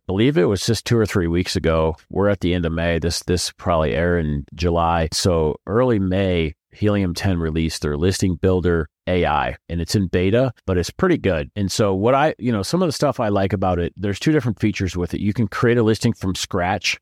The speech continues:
or you can optimize an existing one, which I think are both very, very useful.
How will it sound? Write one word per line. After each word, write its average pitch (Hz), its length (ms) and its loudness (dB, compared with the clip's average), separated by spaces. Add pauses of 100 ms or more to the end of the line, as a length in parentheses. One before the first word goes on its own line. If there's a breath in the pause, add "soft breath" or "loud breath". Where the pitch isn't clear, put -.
or 98 140 0
you 101 100 2
can - 220 -6
optimize 98 500 0
an 92 80 0
existing 78 460 -2
one, 67 200 -4
which 82 160 -4
I 98 60 0
think 135 220 0
are 107 80 2
both 107 260 0
very, 95 400 2
very 87 320 2
useful. 80 540 0